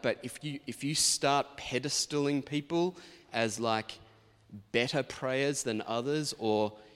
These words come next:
you know, giving them that kind of title, "He is the prayer warrior, she is the prayer warrior," I think they haven't done anything wrong, but we have done something wrong to them because we have pushed them more in the direction of the hypocrite who stands on the corner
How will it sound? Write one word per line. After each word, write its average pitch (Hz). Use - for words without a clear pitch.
you 117
know, 120
giving 143
them 143
that 123
kind 123
of 110
title, 156
"He 127
is 117
the 113
prayer 120
warrior, 131
she 123
is 113
the 110
prayer 123
warrior," 127
I 120
think 185
they 135
haven't 185
done 170
anything 170
wrong, 180
but 123
we 143
have 135
done 131
something 120
wrong 113
to 123
them 92
because 120
we 123
have 123
pushed -
them 117
more 147
in 147
the 135
direction 117
of 98
the 101
hypocrite 98
who 101
stands 101
on 98
the 95
corner 90